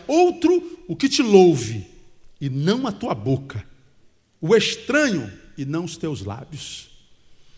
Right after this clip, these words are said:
Então, você que é aqui minha ovelha, tá debaixo desse pastor aqui, lembra de uma coisa. Quando você estiver num lugar, numa igreja, num evento, num ajuntamento,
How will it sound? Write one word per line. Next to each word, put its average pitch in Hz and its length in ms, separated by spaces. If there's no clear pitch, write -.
Então, 277 360
você 214 380
que - 100
é 226 40
aqui 208 160
minha 208 140
ovelha, 170 360
tá 180 160
debaixo 170 340
desse 160 160
pastor 151 380
aqui, 143 460
lembra 269 340
de 220 120
uma 233 100
coisa. 131 480
Quando 330 320
você 285 240
estiver 254 320
num 254 80
lugar, 185 640
numa 254 360
igreja, 165 480
num 233 300
evento, 175 460
num 240 160
ajuntamento, 175 800